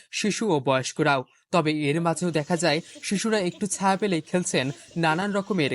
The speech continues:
গ্রামীণ খেলা। তীব্র তাপপ্রবাহে এভাবেই প্রতিদিন লড়াই করে চলছেন বগুড়ার চরাঞ্চলের মানুষ ও প্রাণীরা। খরা, দারিদ্র্য আর কষ্ট যেন এখানে বসবাসের আরেক নাম। এ অবস্থায়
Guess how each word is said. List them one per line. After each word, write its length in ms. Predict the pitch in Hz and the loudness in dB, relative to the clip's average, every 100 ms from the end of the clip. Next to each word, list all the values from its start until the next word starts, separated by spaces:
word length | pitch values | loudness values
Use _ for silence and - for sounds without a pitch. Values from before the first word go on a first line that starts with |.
| 127 | 0
গ্রামীণ 360 | 135 127 123 | 0 2 0
খেলা। 320 | 127 156 139 131 - 427 - | -2 0 2 2 -2 -10 -4
তীব্র 240 | - 190 160 | -2 0 0
তাপপ্রবাহে 720 | 151 139 156 147 175 175 190 190 - - | 0 0 -2 0 -2 0 0 0 -6 -4
এভাবেই 440 | 190 202 220 190 151 | -2 0 0 0 0
প্রতিদিন 440 | 156 151 165 156 | -2 -2 0 0
লড়াই 320 | 135 135 160 | 2 2 2
করে 200 | 175 180 | 0 -2
চলছেন 440 | 170 185 175 180 123 - - 160 | -2 -2 -2 -2 -2 -4 -14 0
বগুড়ার 380 | 160 156 151 135 | 0 2 0 0
চরাঞ্চলের 680 | - 135 143 - 170 165 | 0 0 0 0 0 2
মানুষ 300 | 151 151 180 - - | 2 2 0 -4 -6
ও 60 | 139 | -2
প্রাণীরা। 480 | 147 131 135 135 127 - - - | 2 2 2 0 0 -6 -20 -2
খরা, 280 | 190 196 214 | 2 4 2
দারিদ্র্য 500 | 175 143 156 - 185 185 - | 2 0 -2 -4 -4 -2 0
আর 140 | 143 139 | 0 2
কষ্ট 260 | 143 - 170 | -2 0 -4
যেন 220 | 160 165 131 117 - _ | -2 0 -2 -4 -12 _
এখানে 340 | 156 160 160 127 123 - - | -4 0 0 0 -4 -14 -2
বসবাসের 560 | 143 - 160 147 - 127 | 0 0 -2 -2 -2 -2
আরেক 260 | 139 139 131 147 | 0 0 0 0
নাম। 160 | 135 127 - - - | 0 -2 -18 -10 0
এ 100 | 156 | 2
অবস্থায় 540 | 135 143 143 185 165 | 2 0 -2 0 0